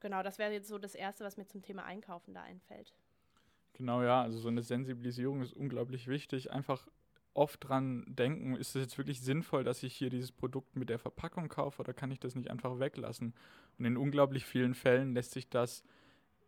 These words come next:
Speaker 2: mit gar nicht mal so großem Aufwand einfach vermeiden. Also dann trägt man einfach, das mag am Anfang ungewöhnlich sein, aber man trägt dann einfach das Gemüse an die Kasse. Das ist für die Leute kein Problem.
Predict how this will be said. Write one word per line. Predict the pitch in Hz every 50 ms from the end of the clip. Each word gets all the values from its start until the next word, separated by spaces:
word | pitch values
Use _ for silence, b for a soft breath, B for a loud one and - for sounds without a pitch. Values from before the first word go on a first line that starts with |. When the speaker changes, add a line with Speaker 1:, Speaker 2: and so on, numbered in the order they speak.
| _ _ _
Speaker 2:
mit | - 139 139 127 - - -
gar | - 139 123 139
nicht | 135 - 110 135 139 131 -
mal | 143 131 127
so | 127 127
großem | - - 131 - - 120
Aufwand | - 120 123 - 139 123 92
einfach | 107 120 - 135 123
vermeiden. | - - 120 117 110 110 113 123 131 120 110
Also | 107 113 117 120
dann | 110 117 117 117 113
trägt | - - 131 120 - -
man | 139 123
einfach, | 107 117 127 - - -
das | - - 117 - -
mag | 123 117 117 120
am | 123 120
Anfang | 110 113 110 - 123 113
ungewöhnlich | - 131 139 147 156 151 151 - - - - 147 131 131 135 143 147 -
sein, | - 135 123 120
aber | 113
man | 117 113 110
trägt | - 127 117 - -
dann | 120
einfach | 110 117 120 -
das | 131 127
Gemüse | - 123 127 127 131 135
an | 123 120
die | 127
Kasse. | 123 - 165 160 - 139 113
Das | 117 -
ist | - -
für | - -
die | 120 120
Leute | 120 113 120 - -
kein | - - 120 117 120
Problem. | 117 - 120 123 117 120 120 123